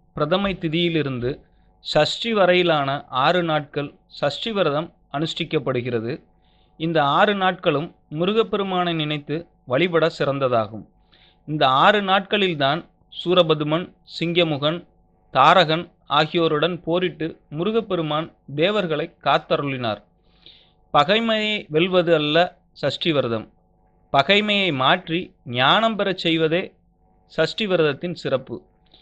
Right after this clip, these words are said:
இது ஞானத்திற்கான திருவிழா, சூரபத்மனை அழிப்பது ஆணவத்தை அழிப்பதாக கருதப்படுகிறது. கந்தசஷ்டி விழா முருகனின் அறுபடை வீடுகளில் சகல முருகன் ஆலயங்களிலும் நடைபெறும் முக்கிய விழாவாகும்.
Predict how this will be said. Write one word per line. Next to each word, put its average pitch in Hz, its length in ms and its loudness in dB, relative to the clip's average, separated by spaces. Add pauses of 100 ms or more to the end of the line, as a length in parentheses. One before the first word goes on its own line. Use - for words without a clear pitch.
(240)
இது 160 360 0
ஞானத்திற்கான 175 920 0
திருவிழா, 151 500 0 (520)
சூரபத்மனை 190 920 -2
அழிப்பது 175 640 0 (120)
ஆணவத்தை 190 720 0
அழிப்பதாக 147 640 0
கருதப்படுகிறது. 135 840 -4 (680)
கந்தசஷ்டி 214 580 0
விழா 156 420 2
முருகனின் 208 640 -4 (360)
அறுபடை 190 480 2
வீடுகளில் 196 560 -2 (920)
சகல 185 460 4
முருகன் 190 340 0
ஆலயங்களிலும் 170 720 2
நடைபெறும் 160 480 0
முக்கிய 151 380 -2
விழாவாகும். 127 600 2